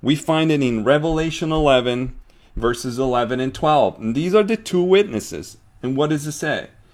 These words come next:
Verse eleven, "And after three days and a half, the Spirit of life from God entered into them. They are dead,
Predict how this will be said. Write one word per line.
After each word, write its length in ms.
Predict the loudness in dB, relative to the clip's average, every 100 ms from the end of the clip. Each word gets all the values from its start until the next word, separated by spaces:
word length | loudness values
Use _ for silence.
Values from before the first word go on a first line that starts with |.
| _ _
Verse 220 | -4 -2
eleven, 380 | -2 0 0 -2
"And 160 | -4 -4
after 380 | -2 -2 0 -2
three 340 | -2 -4 -2
days 400 | -2 0 0 -2
and 140 | -4 -4
a 60 |
half, 480 | -4 -4 -4 -8 -12 _ _ _
the 120 | -8
Spirit 760 | -6 -10 -16 -2 2 2 2 4
of 160 | 4
life 300 | 4 2 2
from 200 | -2 0
God 200 | 4 4
entered 320 | 4 -2 -2
into 200 | -2 -2
them. 300 | 0 2 2
They 140 | 2 4
are 120 | 4
dead, 460 | 4 4 6 4